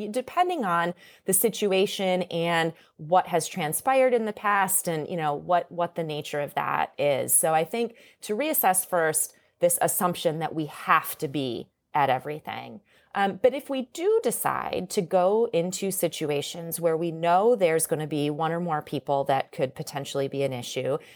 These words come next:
we need to choose to take the higher road. And again, do some pre-thinking about that. Um, what kind of attitude do we wanna have going in? Being intentional about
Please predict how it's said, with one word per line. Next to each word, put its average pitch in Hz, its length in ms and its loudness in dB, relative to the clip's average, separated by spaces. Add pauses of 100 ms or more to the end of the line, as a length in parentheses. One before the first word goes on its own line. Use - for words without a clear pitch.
(240)
we 233 100 2
need 254 180 4
to 247 100 0
choose 175 340 2
to 160 100 -2
take - 280 -2
the - 100 2
higher 147 360 2
road. 147 480 4
And 196 100 -2
again, 214 380 0
do 156 180 -2
some 240 220 2
pre-thinking 160 640 0
about 139 340 -2
that. 135 360 2 (220)
Um, 165 180 0
what 160 160 0
kind 175 200 0
of 160 140 -2
attitude 160 520 2
do 151 160 -4
we 147 140 -2
wanna 156 260 0
have 143 340 0
going 139 340 0
in? 202 440 0 (300)
Being 165 260 4
intentional 185 760 0
about 143 420 2